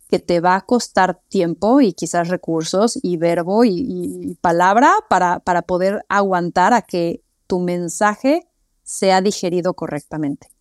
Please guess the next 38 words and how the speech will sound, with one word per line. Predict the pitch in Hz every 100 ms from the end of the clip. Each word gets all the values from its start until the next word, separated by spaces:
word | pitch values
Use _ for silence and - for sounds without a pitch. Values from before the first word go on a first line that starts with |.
| _ _ _
Entonces, | - 226
cuando | - 226 233
entiendes | 233 269 277 311
eso, | 240 - 190 254 -
se | - 175
disminuye | 165 165 175 180
la | 170
frustración. | - 160 - 151 - - 165 _ _ _ _ _ -
Eh, | 185 180 175 - _
cuando | 214 208 208
entiendes | 214 269 302 269
eso | 254 - 240 -
y | 208
haces | 196 208 214
un | 202
plan | - 208 220 285 254 _ _ _ _ -
para | 185 180 -
saber | - 180 196 202
que | 214
te | 185
va | 175 190 214 226 -
a | 190
tomar | - 185 170 180 202
evangelizar, | 208 180 165 170 160 - 165 165
te | 185
va | 170
a | 180
tomar | - 180 175 185 185
concientizar, | 202 202 - 165 160 - 165 160
te | 165
va | 165
a |
tomar | - 190 180 180 185
que | 185
la | 180
gente | 165 170 175
lo | 175 151
adopte | 165 175 311 370